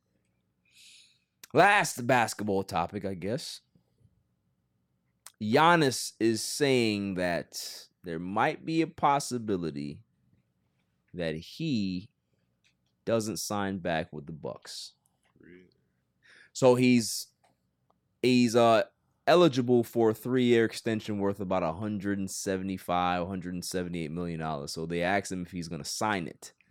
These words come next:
Speaker 1: He said, "No, why would he sign it? It's a bad business deal to sign that right now." And it is, because why would he sign an extension when you've seen guys like Jaylen Brown sign for over three hundred million dollars?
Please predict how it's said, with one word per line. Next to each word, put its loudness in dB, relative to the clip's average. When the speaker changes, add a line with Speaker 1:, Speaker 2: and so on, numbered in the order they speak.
Speaker 1:
He -20
said, -2
"No, 4
why 4
would 0
he -2
sign -2
it? -6
It's -10
a -2
bad 0
business 0
deal -4
to -12
sign -2
that -8
right -14
now." -16
And 6
it 6
is, 4
because 2
why 6
would 4
he 0
sign 2
an -2
extension -2
when -2
you've -4
seen -2
guys 2
like 0
Jaylen 0
Brown 0
sign 0
for 2
over 0
three -2
hundred -4
million -4
dollars? -4